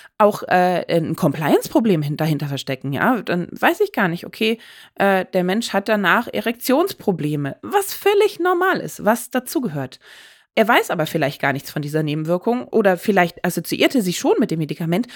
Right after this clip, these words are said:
und nimmt es deshalb weniger. Das heißt, da habe ich dann auch wiederum ein Problem, was die Compliance angeht, was aber eigentlich in einem sexuellen Problem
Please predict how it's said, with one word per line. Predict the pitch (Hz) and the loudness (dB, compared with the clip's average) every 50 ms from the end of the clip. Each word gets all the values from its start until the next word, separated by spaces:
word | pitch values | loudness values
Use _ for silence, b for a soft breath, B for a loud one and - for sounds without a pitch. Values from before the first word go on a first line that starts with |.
| B B | B B
und | B - 254 269 | B -2 0 2
nimmt | 320 339 392 453 453 - | 4 4 2 2 2 -2
es | 302 - - | -4 -4 -2
deshalb | - 160 - - 143 147 - | -4 -4 -2 -4 -6 -4 -4
weniger. | - - - - - - - B B B B B B B | -8 -8 -8 -8 -10 -12 -12 B B B B B B B
Das | - 185 196 | -2 0 0
heißt, | 196 185 - - | 0 0 0 2
da | 190 190 | 2 2
habe | 208 220 220 214 | 4 2 0 0
ich | - - | 0 0
dann | 208 196 196 | 0 0 0
auch | - - 175 180 | -2 -4 -4 0
wiederum | 196 196 196 196 190 - - | 2 2 2 2 0 -2 -2
ein | - 190 185 | -2 -4 -2
Problem, | - - 208 175 165 170 156 160 165 196 247 B B B B B B B | 0 0 0 2 2 2 2 2 2 2 0 B B B B B B B
was | - 196 - | -2 -2 0
die | - 190 | -2 -2
Compliance | - 175 160 165 208 254 359 370 226 - - | -2 -2 0 0 2 0 2 0 -2 -4 -6
angeht, | - 147 147 156 180 262 - - - | -6 -6 -2 -2 -2 -2 -2 -6 -6
was | 185 202 311 392 392 - - | 0 0 2 2 0 -2 -2
aber | 196 196 190 - - | 0 2 2 2 0
eigentlich | 170 170 185 196 190 - | -2 -4 -4 -6 -6 -4
in | - 202 | -2 -2
einem | 190 190 | -2 -2
sexuellen | - - 277 277 - - - 151 151 | -2 -4 -4 -4 -2 -4 -2 -2 -4
Problem | - - 170 160 151 147 156 185 | -4 -6 -4 -2 0 0 0 -2